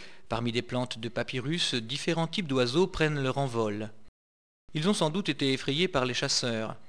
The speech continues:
En effet, la chasse aux oiseaux au moyen de filets, de cages,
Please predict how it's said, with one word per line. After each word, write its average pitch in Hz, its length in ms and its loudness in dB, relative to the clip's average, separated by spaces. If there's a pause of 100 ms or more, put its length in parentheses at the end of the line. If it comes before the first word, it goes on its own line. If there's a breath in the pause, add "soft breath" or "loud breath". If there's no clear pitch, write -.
(120)
En 123 80 0
effet, 185 400 2
la 110 140 2
chasse - 280 0
aux 110 140 -2
oiseaux 143 400 4
au 135 80 4
moyen 117 280 0
de 110 120 -4
filets, 139 400 4
de 131 100 0
cages, 147 460 2